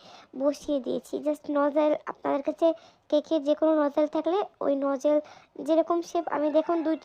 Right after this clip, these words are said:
দুই রকম নজেল ইউজ করেছি, একটা just গুলি দিয়েছি আর একটা just নজেল ইউজ করে দিয়ে, বসিয়ে দিয়েছি। এরপর ওপর থেকে আমি এই বলগুলো ছিটিয়ে দিয়েছি। আর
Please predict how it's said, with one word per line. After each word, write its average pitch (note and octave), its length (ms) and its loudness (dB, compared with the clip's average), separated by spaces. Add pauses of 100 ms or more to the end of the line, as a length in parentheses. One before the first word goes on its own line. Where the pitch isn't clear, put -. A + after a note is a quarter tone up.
দুই D#4+ 120 0
রকম E4 320 2
নজেল D#4 240 0
ইউজ D#4 260 -2
করেছি, D#4 300 -2
একটা C#4+ 320 -4
just D4+ 300 -6
গুলি D4+ 240 -2
দিয়েছি E4 300 -4 (380)
আর C#4+ 80 -6
একটা C#4 160 -8
just D4 280 -4
নজেল C#4+ 360 0
ইউজ C4+ 200 -2
করে A#3 160 -4
দিয়ে, B3 140 -10 (220)
বসিয়ে C#4+ 280 -2
দিয়েছি। A#3+ 260 -10 (360)
এরপর D4 320 2
ওপর D4+ 260 2
থেকে E4 320 -4
আমি C#4+ 380 -2 (100)
এই C4 280 -4 (100)
বলগুলো C#4 520 0
ছিটিয়ে C#4+ 380 -6
দিয়েছি। C#4 420 -6 (440)
আর A#3+ 160 2